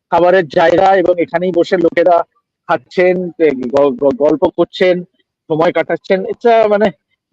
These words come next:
দারুণ একটা, একটা মানে কি, কি বলবো, একটা উৎসবের চেহারা। আহ, এবং আজকে এই, এই, এবং দেখো, এখানে রিক্সাও দেখতে পাবে,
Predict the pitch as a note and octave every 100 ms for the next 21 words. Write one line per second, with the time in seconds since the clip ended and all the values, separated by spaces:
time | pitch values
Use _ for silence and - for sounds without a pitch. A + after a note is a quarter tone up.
0 | D3+ A3+ C#4+ A#3 E3 - E3+ D#3+ C3 C#3+
1 | D#3+ F#3 E3 F#3 F#3 - G#3+ G#3 F#3+ G3
2 | - F#3 G#3+ G#3 G#3 - G#3+ A3 F3 -
3 | A#3 A3+ A3+ - G3 G3 G3+ - _ _
4 | _ F3 F3 F3 F3 F#3 F#3+ F#3+ A3+ D#3
5 | G3 G3 F3+ F#3 F3 D#3+ - _ _ G3
6 | G3 C#4 G#3 G#3 A3 A3 E3+ G3 - B3
7 | B3+ A3 - F#3+ D#3+ A2+